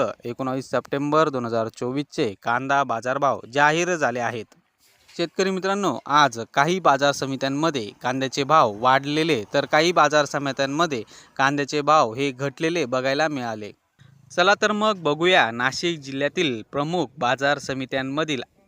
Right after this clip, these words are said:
कांद्याचे बाजारभाव. सर्वप्रथम बाजार समितीचे नाव आहे येवला. उन्हाळी कांद्याची आवक दोन हजार पाचशे क्विंटल एवढी बघायला मिळाली. उन्हाळी कांद्याला भाव मिळाला आहे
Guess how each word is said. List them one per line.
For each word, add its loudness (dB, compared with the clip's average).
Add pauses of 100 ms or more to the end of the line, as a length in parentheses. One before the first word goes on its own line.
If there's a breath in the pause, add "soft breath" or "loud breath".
(100)
कांद्याचे 0
बाजारभाव. -6 (500 soft breath)
सर्वप्रथम 0
बाजार 0
समितीचे -6
नाव -2
आहे 0
येवला. -6 (520 soft breath)
उन्हाळी 2
कांद्याची -2 (140)
आवक 4
दोन 0
हजार 4
पाचशे -4
क्विंटल -4 (140)
एवढी 0
बघायला -2
मिळाली. -6 (680)
उन्हाळी 0
कांद्याला 2
भाव 0
मिळाला -6
आहे -2